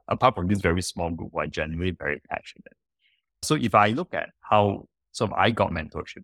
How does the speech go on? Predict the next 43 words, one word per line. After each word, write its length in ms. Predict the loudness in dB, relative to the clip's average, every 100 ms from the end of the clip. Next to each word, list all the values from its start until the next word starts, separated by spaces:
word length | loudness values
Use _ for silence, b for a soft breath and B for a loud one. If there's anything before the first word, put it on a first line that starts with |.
| -2
a 40 | 6
lot 180 | 6
of 60 | 6
it's 160 | -2 -2
from 360 | -4 -4 -8 _ _ _ _ 0
peers. 440 | 4 4 2 -8 _ _ _ -2
So 260 | 0 0 0
that 120 | 0
means 180 | 0 0
other 240 | 0 2 2
startup 380 | 4 4 2 0
founders, 480 | -4 -4 -6 -8 _ 0
some 220 | 2 4
of 100 | 2
them 120 | 0
slightly 340 | 2 0 0
ahead 260 | -2 0 0
of 160 | 0 -2
us 240 | -4 -4
in 160 | -6 0
different 360 | 0 2 0
areas. 280 | -2 -4 2
So 80 | 4
I 60 |
might 200 | 6 4
be 100 | 4
ahead 200 | 0 0
of 120 | -2 -2
them 160 | -4
in 80 | -4
some 260 | -4 -4 -2
areas, 260 | -2 -2 0
they're 120 | -4
ahead 180 | 0 -2
of 100 | 0
me 120 | -2
in 80 | -4
different 300 | -6 -4 -4
areas. 320 | -2 -4 -8 _ _ _ _ _ _ _
So 300 | 2 4 6
as 240 | 4 -2 -2
an 100 | -4
example, 720 | 2 2 2 0 -2 -2